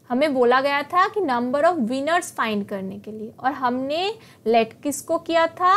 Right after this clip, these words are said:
number of winners को। ओके, so नाइनटीन आपका हो गया number of winners, जिसको हमने let किया था, मतलब x को किया था। ओके, so ये हो गया आपका आंसर।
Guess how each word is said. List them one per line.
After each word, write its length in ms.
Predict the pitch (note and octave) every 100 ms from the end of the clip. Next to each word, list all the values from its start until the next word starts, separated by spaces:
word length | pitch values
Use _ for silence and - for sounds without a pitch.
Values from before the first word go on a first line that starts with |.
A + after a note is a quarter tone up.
| B4 F4+
number 360 | A#3+ A3+ A3+ B3+
of 160 | E4 A#3+ A#3
winners 400 | A3+ A3 G3+ -
को। 180 | A#3 A3 - A#3+
ओके, 200 | D#4 A4 B4+ - - -
so 460 | - B3+ D4 G#4 E4
नाइनटीन 680 | A3+ G#3 G#3 G#3+ C#4 E4+ E4+
आपका 380 | G#3 - -
हो 220 | C#4+ A3+ G3+
गया 320 | G#3+ G#3 G#3+ C4 F#4
number 420 | C4 G3 G3 G3 G3+ G#3+
of 360 | C#4 - F#3+ G3+
winners, 440 | G3 F3+ G3 -
जिसको 320 | G#3 - -
हमने 420 | B3+ G#3 G3+ B3 F#4+ B3
let 200 | G3+ -
किया 140 | A#3 F#3+
था, 140 | -
मतलब 280 | G#3+ B3+ C#4+ A#3+
x 160 | A#3+ -
को 100 | C#4+
किया 240 | C#4 C4 A#3+
था। 200 | C4+ F#4+ - - _ -
ओके, 220 | A#3+ D4 A#4+ - - _ -
so 80 |
ये 200 | A#3 G3+
हो 180 | G#3 G3+
गया 220 | G3 A3 E4+
आपका 380 | D#4 - -
आंसर। 380 | A#3+ G3 G#3 -